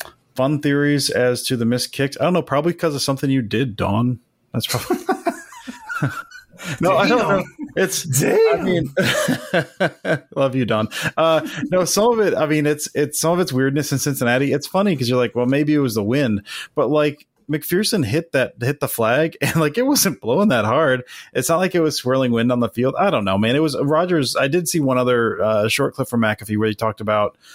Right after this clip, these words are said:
Speaker 1: um, someone asked about, like, kind of the mental stress of playing. He's like, "Yeah, you get a little bogged down sometimes." Like, it was hot down there and the field, kind of that, that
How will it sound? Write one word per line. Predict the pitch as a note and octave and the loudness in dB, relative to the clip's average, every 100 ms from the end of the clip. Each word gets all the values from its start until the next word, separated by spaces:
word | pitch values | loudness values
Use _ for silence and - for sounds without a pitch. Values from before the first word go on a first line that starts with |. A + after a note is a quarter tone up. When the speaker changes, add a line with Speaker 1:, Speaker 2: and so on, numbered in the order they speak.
| - - - | -20 -20 -4
Speaker 1:
um, | A2+ G#2+ G#2 G2+ G2 | 0 2 2 2 0
someone | D3 C#3 B2 | 0 0 2
asked | A#2+ A2+ | 2 0
about, | A2 A2+ | 0 0
like, | E2+ A2 | 0 -2
kind | A#2+ A2+ | -2 0
of | |
the | G#2 | 0
mental | G#2+ A2+ | 0 -2
stress | - A#2 G#2+ | -2 -2 -4
of | F#2+ | -4
playing. | - B2+ B2+ | -2 0 2
He's | A#2 A2+ | 0 0
like, | A2 A2+ | -4 -2
"Yeah, | D#3+ | 0
you | D#3 | 0
get | A2 C3 | 0 0
a | |
little | C#3 C3 C3 B2 - _ - - _ | 2 2 0 -2 -6 _ -20 -20 _
bogged | A#2 C3 A#2 | 0 0 2
down | C3 A2 | 0 0
sometimes." | G2+ F#2+ F2+ | -2 -2 -2
Like, | G2+ | -2
it | |
was | A2 G2 | -2 0
hot | A#2+ - | -2 0
down | A#2+ G2+ | -2 0
there | F#2+ F2+ | 0 0
and | F#2+ | 0
the | G#2 | 0
field, | - A2 A#2 A#2 - | 0 0 0 0 -2
kind | A#2 | -2
of | A2+ | 0
that, | A2 - | -2 -2
that | A#2 | -2